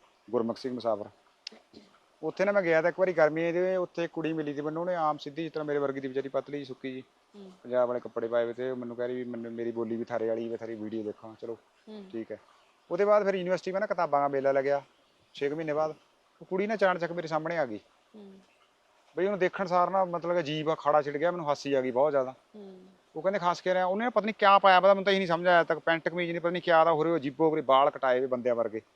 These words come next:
Speaker 2: ਹੂੰ।
Speaker 1: ਤੇ ਮੈਂ ਕਿਹਾ ਵੀ ਇਹ ਕਿਆ ਚੀਜ਼ ਹੈ ਬਈ, ਮਤਲਬ ਕਿ ਇਹ ਤਾਂ ਅਜੀਬੋ ਗਰੀਬ ਲੱਗ ਰਹੀ, ਮਤਲਬ ਜੱਜ ਬੰਦਾ ਕੋਈ ਚੰਗਾ ਵੀ ਲੱਗੇ ਆਪਣਾ ਪਹਿਰਾਵਾ।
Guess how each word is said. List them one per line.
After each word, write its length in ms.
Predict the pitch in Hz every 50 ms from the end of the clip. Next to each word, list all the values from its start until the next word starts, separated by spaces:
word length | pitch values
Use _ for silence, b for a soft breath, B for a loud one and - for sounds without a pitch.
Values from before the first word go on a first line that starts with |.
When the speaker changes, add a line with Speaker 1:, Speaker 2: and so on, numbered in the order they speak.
| _ _ -
Speaker 2:
ਹੂੰ। 200 | 208 202 196 180 185 180 _ _ _ _ _ _ _ _ _ -
Speaker 1:
ਤੇ 400 | 160 156 156 156 156 156 156 143
ਮੈਂ 140 | 147 160 180
ਕਿਹਾ 120 | 180 208 208
ਵੀ 120 | 214 220
ਇਹ 40 | 214
ਕਿਆ 140 | - 214 202
ਚੀਜ਼ 280 | - - 180 165 160
ਹੈ 60 | 165
ਬਈ, 220 | 156 160 165 170 165
ਮਤਲਬ 400 | 160 156 - - 156 160 156 151 -
ਕਿ 80 | - 160
ਇਹ 40 | 156
ਤਾਂ 120 | - 165 151
ਅਜੀਬੋ 320 | 123 120 117 120 139 139
ਗਰੀਬ 200 | 143 139 143 135
ਲੱਗ 160 | 139 139 127
ਰਹੀ, 140 | 135 139 139
ਮਤਲਬ 220 | 139 139 131 139
ਜੱਜ 200 | 135 110 117 117 113 - _ _ -
ਬੰਦਾ 400 | 127 120 113 117 120 120 127 131
ਕੋਈ 160 | 127 - 143
ਚੰਗਾ 280 | 123 - 127 120 123 127
ਵੀ 100 | 127 131
ਲੱਗੇ 220 | 123 123 120 131
ਆਪਣਾ 220 | 127 120 - 135 139
ਪਹਿਰਾਵਾ। 280 | 139 131 127 131 127